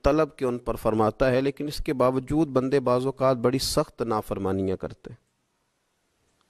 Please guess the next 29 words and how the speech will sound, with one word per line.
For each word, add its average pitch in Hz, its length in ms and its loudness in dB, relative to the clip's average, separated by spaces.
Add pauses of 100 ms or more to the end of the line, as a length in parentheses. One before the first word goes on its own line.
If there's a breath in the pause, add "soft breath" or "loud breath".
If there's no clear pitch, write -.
(1900 soft breath)
और 127 120 6
बहुत 151 220 6
सारी 185 260 6
जगहों 196 320 6
पर 190 160 4
वो 175 120 4
अल्लाह 175 280 4
तबारक 170 460 0
व 160 140 0
तआला 151 380 4
की 170 200 -8
ना 147 180 -2
सिर्फ 165 240 -6
ये 160 200 -4
कि 156 160 -4
नाशुक्री 151 520 -2
करते 151 380 -2
हैं, 151 120 2
हुक्म 135 360 0
उदूली 147 340 2
करते 151 340 0
हैं, 156 140 2
बल्कि 147 260 -2
उसके 147 280 0
गज़ब 135 400 2
को 139 120 0
आवाज़ 110 400 4
देते 98 280 -4
हैं। - 120 -10